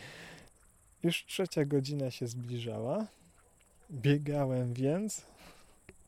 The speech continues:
uśmiechnięty po Krakowie, widząc jakąkolwiek postać gdzieś na horyzoncie. Czy to dres, czy stara babcia,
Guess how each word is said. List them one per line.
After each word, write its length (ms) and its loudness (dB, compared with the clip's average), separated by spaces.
uśmiechnięty 680 -4
po 140 -2
Krakowie, 500 0
widząc 380 4
jakąkolwiek 800 2
postać 400 -2
gdzieś 300 -4
na 120 2
horyzoncie. 600 0
Czy 120 -2
to 160 0
dres, 460 0
czy 140 -8
stara 380 -4
babcia, 520 -4